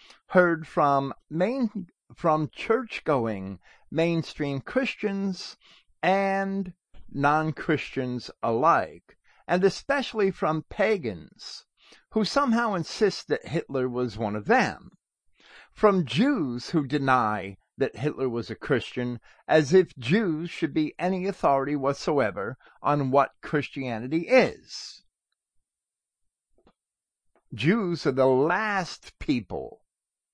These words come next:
who should be listened to regarding Christianity. Recently, having presented conversations here with both Dennis Wise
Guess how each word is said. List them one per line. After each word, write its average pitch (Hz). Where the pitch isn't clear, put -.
who 139
should 127
be 123
listened 123
to 92
regarding 113
Christianity. 110
Recently, 196
having 220
presented 156
conversations 139
here 95
with -
both 131
Dennis 113
Wise 151